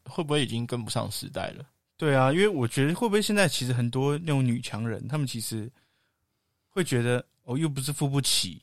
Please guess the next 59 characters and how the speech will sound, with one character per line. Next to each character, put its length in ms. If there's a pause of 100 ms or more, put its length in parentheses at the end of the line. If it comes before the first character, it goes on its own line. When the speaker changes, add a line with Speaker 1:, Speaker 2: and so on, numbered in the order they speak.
(600)
Speaker 2:
就 140
不 100
想 160
给 80
你 140
请” 340
这 100
样。 80
Speaker 1:
对 120
啊， 100
也 60
有 140
很 140
多 140
这 140
样 100
子 20
啊， 20
Speaker 2:
你 40
有 60
遇 40
过 60
吗？ 40
Speaker 1:
我 40
觉 120
得 60
这 80
样 120
也 60
很 200
酷 180
啊， 260 (140)
也 120
很 140
棒。 260
我， 220
我 100
虽 100
然 140
说 120
我 100
主 160
动 180
愿 160
意 100
付， 280 (180)
Speaker 2:
嗯。 320 (240)
Speaker 1:
对， 100
我 80
会 120
把 160
账 200
单 160
拿 180
着， 100
我 100
先 260
去 140
付。 260